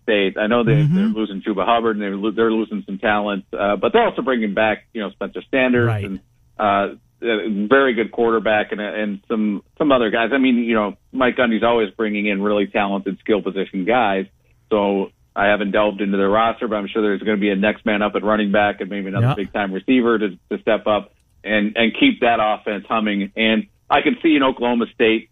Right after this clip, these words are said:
Speaker 1: you know, team coming into Jack Trice and, and knocking off Iowa State, potentially. I would still consider Iowa State the favorite in a game like that, but I,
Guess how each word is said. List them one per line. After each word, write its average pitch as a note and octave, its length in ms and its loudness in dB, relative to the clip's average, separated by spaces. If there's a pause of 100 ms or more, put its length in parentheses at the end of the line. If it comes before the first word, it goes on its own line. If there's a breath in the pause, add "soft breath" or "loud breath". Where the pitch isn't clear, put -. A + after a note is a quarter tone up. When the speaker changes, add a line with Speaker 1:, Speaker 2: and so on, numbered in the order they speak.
Speaker 1:
you A#2+ 100 0
know, G2+ 160 -2 (260)
team B2+ 200 2
coming A2+ 280 0
into G#2+ 200 0
Jack G#2 320 0
Trice G#2 400 -2
and, G2+ 340 -4
and G#2 220 -2
knocking A2 320 0
off G#2 240 -2
Iowa G2 360 0
State, G#2 360 0 (640)
potentially. A#2+ 440 0
I B2+ 120 2
would B2 140 0 (180)
still C#3 180 2
consider A#2+ 380 0
Iowa A#2 260 0
State A2+ 180 -2
the A#2 100 -2
favorite A2 340 2
in A2 80 -2
a G#2 60 -2
game G#2+ 200 0
like G#2 200 -2
that, A2 200 2
but - 100 -6
I, G#2 100 2